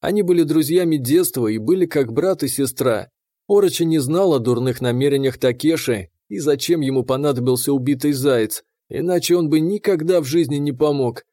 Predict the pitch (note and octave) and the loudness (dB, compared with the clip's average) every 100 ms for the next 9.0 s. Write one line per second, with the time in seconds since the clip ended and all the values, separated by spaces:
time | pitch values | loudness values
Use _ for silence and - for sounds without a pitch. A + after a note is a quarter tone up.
0 | _ - A#2 - F3+ F3+ E3 F#3 F3 D#3+ | _ -6 -4 -2 -2 0 0 0 0 0
1 | C#3+ C#3 D3+ C3 E3 F3+ D#3+ C3 A2 F2+ | -2 0 0 0 2 2 2 0 -4 -10
2 | _ - G#2 G#2+ F#3+ F3 E3 D#3+ D3+ F3+ | _ -8 -6 -2 0 0 0 0 0 0
3 | D#3 C#3+ C#3 C3 B2 D3+ D3+ D3 C3 C3 | 2 0 0 0 0 -2 0 0 0 0
4 | B2+ C#3 C#3+ B2+ A2 - - _ _ - | 2 0 0 0 -2 -4 -12 _ _ -8
5 | A#2 F#3+ F#3+ F#3 F3+ D3 D#3 C#3 B2+ - | -2 0 2 2 2 0 0 0 0 -2
6 | E3+ D#3+ D3+ C#3+ C#3 C#3 D3+ A#2+ C3 D3+ | -4 0 0 2 2 2 2 2 0 -2
7 | A#2+ F2+ _ A2 G2 B2+ F#3 F3 E3 D3 | -2 -6 _ -8 -6 -4 -2 2 2 2
8 | C3+ C#3 C#3 C3+ C3+ - - C#3 A#2+ G2 | 0 0 0 0 0 -2 -2 0 0 -6